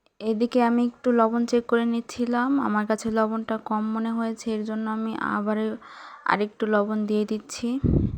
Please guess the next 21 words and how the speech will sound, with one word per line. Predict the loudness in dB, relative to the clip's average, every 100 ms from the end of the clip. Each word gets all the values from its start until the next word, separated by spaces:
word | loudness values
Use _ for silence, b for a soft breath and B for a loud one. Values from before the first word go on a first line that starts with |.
| -6 -10 _ _ _ _ _ _ B B B B B -6
তারপরে | -2 -2 0 0 0 2
লবণটা | 0 0 0 0 0
ভালোভাবে | 2 2 2 2 0
মিশিয়ে | -2 -4 -2 0
নিয়ে | 2 2 2 0 -4 B B -18 -8
আমরা | -4 -2
এটা | -2 0 -2
ভালো | 0 -2
করে | -2 -2 -2 -6 -10 _ _ _ _ _ _ _ _ _ _ _
রান্না | -2 0 0 -2
করব। | -4 -6 -6 -10 -14 -12
এখানে | -8 -2 2 2
আমি | 2 2
আমার | 2 0 0
ঝোলটা | -2 -2 0 0 -2 -6 B B -12
পরিমাণ | -4 0 2 2 2
মতো | 0 0
রাখব। | 0 0 -2 -6 -6 -8 B B B B _ _ _ _ _ _
আচ্ছা, | -6 -4 0 6 6
আমাদের | 6 2 4 4
এখানে | 4 4